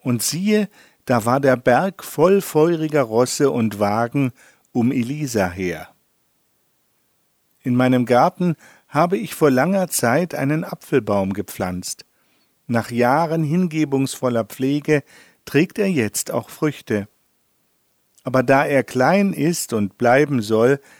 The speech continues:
ist der Ertrag nicht sehr groß, was mich jedes Jahr gewaltig wurmt. Im wahrsten Sinne des Wortes ist der Umstand, dass ein großer Teil der Ernte wurmstichig ist.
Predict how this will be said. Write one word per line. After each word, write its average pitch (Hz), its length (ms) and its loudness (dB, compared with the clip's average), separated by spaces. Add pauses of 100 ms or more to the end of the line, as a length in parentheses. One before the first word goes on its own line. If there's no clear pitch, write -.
(240)
ist - 260 -4
der 180 120 2
Ertrag 104 560 -4
nicht 117 240 -4
sehr 127 180 2
groß, 135 580 -2 (520)
was 113 200 -6
mich 123 220 -2
jedes 165 440 0
Jahr 131 280 2
gewaltig 120 720 -2
wurmt. 127 420 -2 (320)
Im 110 240 -4
wahrsten 110 400 2
Sinne 117 280 2
des 110 240 -4
Wortes 127 500 0 (500)
ist - 220 -4
der 165 160 2
Umstand, 185 640 0
dass 135 120 0
ein 131 160 -2
großer 160 460 -2
Teil 127 300 0
der 131 180 2
Ernte 117 520 -2
wurmstichig 127 680 -4
ist. - 400 -12